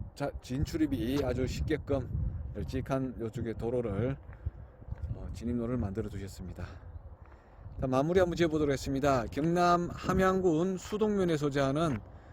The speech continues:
넓은 농지 오늘 소개해드렸습니다.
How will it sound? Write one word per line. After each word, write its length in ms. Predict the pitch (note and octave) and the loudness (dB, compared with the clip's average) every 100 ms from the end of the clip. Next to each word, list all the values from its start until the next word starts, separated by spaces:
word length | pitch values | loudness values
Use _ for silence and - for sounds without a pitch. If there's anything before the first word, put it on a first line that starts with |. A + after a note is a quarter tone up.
| - | -6
넓은 420 | D3 F3+ F#3 F#3+ F3 | 4 6 6 4 4
농지 480 | G3+ G#3+ F3+ C#3 - - | 4 4 4 2 0 -6
오늘 140 | C3+ C#3+ | -2 -2
소개해드렸습니다. 800 | C3+ C3+ B2 A#2 - G#2+ A#2 | 0 2 2 -2 -4 -4 -2